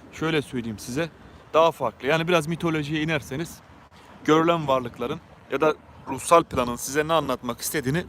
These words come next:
daha iyi idrak edersiniz. Şimdi Türkiye'de Kemalpaşa ilçesinde yaralı geyin görülmesi olayına gelelim. Bu çoğu insan için normal, sıradan bir olaydır.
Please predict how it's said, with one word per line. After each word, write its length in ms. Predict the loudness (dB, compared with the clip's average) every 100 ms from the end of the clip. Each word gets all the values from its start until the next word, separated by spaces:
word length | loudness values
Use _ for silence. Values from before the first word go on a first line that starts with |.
| 2
daha 220 | 4 4
iyi 160 | 2
idrak 240 | 0 -2 0
edersiniz. 560 | -2 -2 -4 -10 -12 -14 -18 -18 -18 -18 -18 -16 -2
Şimdi 460 | 2 4 4 2 -2 -18 -18 -18 -18 -20 -20 -18
Türkiye'de 580 | 0 0 2 2 2 -2 -6 -16 -18 -18 -18 -18 -6
Kemalpaşa 640 | 2 4 4 4 0 0
ilçesinde 720 | -2 -4 -8 -8 -6 -4 -4 -6 -16 -20 -8
yaralı 340 | 0 2 2 0
geyin 340 | 0 -2 -2
görülmesi 480 | -2 -2 -2 -4 -2
olayına 280 | -2 -2 -4
gelelim. 300 | -6 -10 -14 -20 -20 -20 -20 -20 -20 -20 -20 -20 -6
Bu 260 | 2 2 2
çoğu 260 | 2 4 4
insan 280 | 2 0 -2
için 260 | -2 0
normal, 300 | 2 2 0
sıradan 460 | -2 -2 0 0 -2
bir 40 |
olaydır. 460 | -2 -2 -4 -6